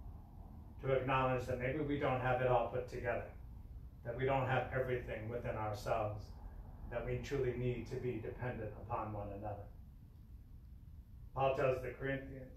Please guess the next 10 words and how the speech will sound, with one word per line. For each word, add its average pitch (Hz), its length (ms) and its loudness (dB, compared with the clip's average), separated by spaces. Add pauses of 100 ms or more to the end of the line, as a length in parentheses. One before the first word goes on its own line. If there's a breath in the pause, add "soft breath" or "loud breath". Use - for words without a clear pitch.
(140)
and 120 100 -6
I 123 100 0
think 135 220 -2
our 123 140 4
pandemic 127 580 4
tells 120 220 4
us - 180 -8
today - 340 -2
very 127 200 4 (120)
clearly 127 380 0